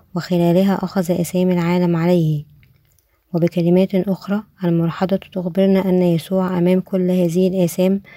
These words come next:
التي نقلت إليه وحمل إدانة هذه الآثام. الماء في المرحضة يعني في العهد القديم الخيط الأزرق في الخيمة، وفي العهد الجديد المعمودية التي يسوع استلمها من يوحنا، متى الإصحاح الثالث الآية الخامسة عشر،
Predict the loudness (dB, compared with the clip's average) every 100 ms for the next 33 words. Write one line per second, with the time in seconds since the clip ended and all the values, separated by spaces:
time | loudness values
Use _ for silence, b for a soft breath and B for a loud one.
0 | B B B -2 -2 2 2 2 0 0
1 | 0 0 2 2 2 0 -2 0 0 2
2 | 2 2 0 -2 -2 0 0 0 0 -2
3 | -2 -6 b b b b b b 2 6
4 | 4 2 -2 -2 0 0 -2 -2 -2 0
5 | 0 2 2 0 -2 b b b -6 -2
6 | 0 2 0 -2 -2 -2 0 -2 -4 -8
7 | -10 -4 -4 -2 0 0 2 0 -2 -6
8 | -6 -2 2 2 0 B B B B -8
9 | -4 0 0 2 0 2 2 2 0 0
10 | 0 2 0 2 2 4 2 0 0 -2
11 | 0 -2 -4 -4 -4 -2 0 2 2 2
12 | 0 0 0 2 0 b b b b -2
13 | -2 0 -2 -2 -4 -4 -2 -4 0 2
14 | 2 0 -2 2 2 2 0 -2 -2 -2
15 | -4 -4 -6 -8